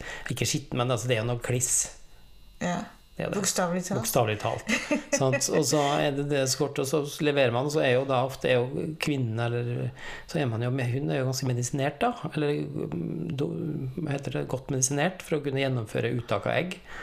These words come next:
Speaker 2: Ok.
Speaker 1: Så de er jo på et litt annet, eh, sted da, sånn at
Speaker 2: De er
Speaker 1: man er
Speaker 2: litt
Speaker 1: litt sånn
Speaker 2: sånn
Speaker 1: pussa.
Speaker 2: smårusa?
Speaker 1: Litt smårusa.
Speaker 2: Mhm.
Speaker 1: Ganske godt medisinert for at de skal slappe av, for det gjør ganske vondt
Speaker 2: Ja,
Speaker 1: å få en
Speaker 2: ok.
Speaker 1: lang,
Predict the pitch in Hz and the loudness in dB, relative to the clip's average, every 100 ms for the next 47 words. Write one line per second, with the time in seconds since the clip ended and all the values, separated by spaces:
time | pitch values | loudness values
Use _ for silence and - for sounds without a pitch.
0 | - 190 - - 151 135 151 139 120 139 | -6 -6 -4 0 0 2 2 2 2 0
1 | 131 - 147 147 123 110 113 - 160 135 | -2 2 4 6 4 2 -2 -6 -2 0
2 | 123 - - 131 117 123 123 143 143 143 | 2 2 2 2 2 2 2 0 -2 0
3 | 226 127 220 220 220 - 220 160 180 175 | 2 2 2 2 2 4 6 4 2 -2
4 | 170 233 156 180 - 147 113 - 104 - | 0 2 2 0 2 4 4 2 0 -2
5 | - - 208 214 - 254 139 - 139 123 | -10 -4 -2 0 0 2 0 0 -2 0
6 | 175 185 143 131 127 123 131 131 120 123 | 0 0 0 0 -2 0 -2 0 -2 2
7 | 139 123 135 127 117 107 104 - - 202 | 2 4 2 0 -2 -2 -6 -10 -4 -2
8 | 214 143 113 120 110 | 2 2 4 4 2